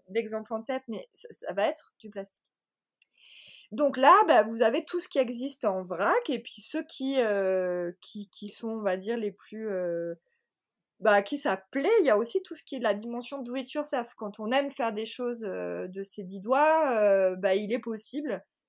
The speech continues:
Et en plus, c'est extrêmement économique, parce qu'on dit souvent que ces choses-là sont des,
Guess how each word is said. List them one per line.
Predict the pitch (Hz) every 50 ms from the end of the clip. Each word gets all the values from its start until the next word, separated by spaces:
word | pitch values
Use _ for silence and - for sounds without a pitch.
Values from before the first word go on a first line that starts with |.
| _ _ _ _ _ -
Et | 196 214
en | 196 196
plus, | 190 262 285 -
c'est | - -
extrêmement | - 208 - - - - 226 214 220 214 202
économique, | 190 185 - 208 190 214 240 320 415 427
parce | - 208 208
qu'on | - - 202
dit | 196 190 202
souvent | - - - 214 240 240
que | 240 -
ces | - 220
choses-là | 202 - - 214 208 196 208 214 214 214 220
sont | 214 - 180 165
des, | 180 180 175 170 170 175 180 180 180 170